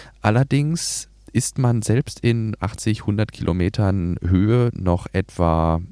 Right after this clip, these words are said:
ja, neun Komma vier Meter pro Sekunde Quadrat an Erdbeschleunigung ausgesetzt. Das sind jetzt nicht viel weniger als neun Komma acht eins Meter pro Sekunde Quadrat, die man so normal am Erdboden hat. Also man würde einfach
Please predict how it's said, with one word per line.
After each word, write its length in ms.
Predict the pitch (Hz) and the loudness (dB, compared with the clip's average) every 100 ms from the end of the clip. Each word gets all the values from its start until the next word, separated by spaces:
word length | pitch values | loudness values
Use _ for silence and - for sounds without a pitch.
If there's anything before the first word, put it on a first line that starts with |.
| - | -16
ja, 280 | - 76 73 | -6 -2 0
neun 400 | 76 82 92 123 | 0 2 2 2
Komma 240 | - 110 | -2 -2
vier 380 | 101 - 104 107 | -4 -4 0 0
Meter 320 | 87 87 120 110 | 0 -2 -2 -2
pro 160 | 95 | -4
Sekunde 380 | 92 - 95 98 | -4 -4 -4 -4
Quadrat 640 | - 82 82 82 - - - | -4 -4 -2 -2 -4 -12 -6
an 240 | 80 76 | -4 -4
Erdbeschleunigung 720 | - 85 135 - 139 131 127 123 | -4 -4 -4 -2 -2 0 -2 -2
ausgesetzt. 840 | 107 120 - - 113 123 - - - - - - - - - | -2 -2 -2 -6 -2 -4 -4 -14 -20 -18 -16 -18 -20 -20 -2
Das 320 | 95 90 - | 4 4 2
sind 340 | - 101 98 120 | -4 -2 -2 0
jetzt 280 | 107 - 90 | -4 -2 -2
nicht 340 | 95 - - | 0 -2 -6
viel 320 | - 127 113 | -2 0 2
weniger 680 | 107 104 104 101 95 92 - | 2 2 2 2 2 2 0
als 360 | 87 85 - - | 0 0 -2 -4
neun 420 | 82 82 92 101 | 0 2 0 -2
Komma 440 | - 87 82 78 - _ _ - | -2 0 2 0 -2 _ _ -12
acht 760 | - 123 - - - - - - - - - - - | -4 -4 -4 -12 -10 -10 -10 -12 -20 -20 -20 -20 -14
eins 500 | - 95 104 117 - | -2 0 2 0 -2
Meter 180 | 104 120 | -2 -2
pro 140 | 101 | -2
Sekunde 300 | 98 - 95 | -2 -2 -4
Quadrat, 440 | 92 87 87 90 - | -4 -2 -2 -2 -2
die 80 | |
man 320 | 82 78 80 71 | 0 0 0 0
so 180 | 87 | 0
normal 460 | 92 71 67 71 127 | 2 2 0 0 0
am 120 | - | 0
Erdboden 480 | - 143 - - 135 | -2 -2 0 -2 0
hat. 200 | 147 - | -2 -2
Also 120 | 90 82 | -2 -2
man 200 | 82 87 | -4 -2
würde 340 | 107 143 - | -2 -2 -2
einfach 360 | 85 113 104 | -4 -4 -6